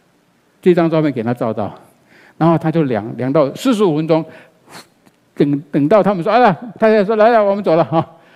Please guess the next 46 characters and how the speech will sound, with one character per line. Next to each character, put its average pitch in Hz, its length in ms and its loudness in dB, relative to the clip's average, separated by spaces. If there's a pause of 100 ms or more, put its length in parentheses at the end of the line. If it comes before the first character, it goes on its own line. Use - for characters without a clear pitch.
(560)
没 220 300 -4
有 226 140 2
跟 190 200 0 (220)
女 120 160 -6
儿 120 240 -6 (340)
有 123 280 -10
任 214 260 2
何， 147 140 0
连 190 460 0
脸 131 340 4
都 202 120 2
没 185 140 -2
有 143 180 -2 (420)
相 180 360 -2
向 143 300 -2
过， 127 240 -6
你 117 100 -10
知 135 60 -4
道 123 80 -4
没 117 80 -8
有？ 107 60 -8 (960)
哦， 98 200 -12 (440)
所 247 120 -6
以 247 40 -2
你 214 40 -2
想 247 140 0
想 240 100 2
看， 214 300 0
一 190 60 -2
样， 220 260 2
我 175 100 0
不 196 140 -2
是 254 140 -4
说 262 100 2
手 151 220 0
机 165 120 -8
不 220 140 -4
好， 135 240 -4
请 131 140 -8
大 151 100 0
家 147 80 4
记 143 160 -4
得， 92 160 -6 (1300)
不 214 100 -2
要 214 140 4
让 196 280 2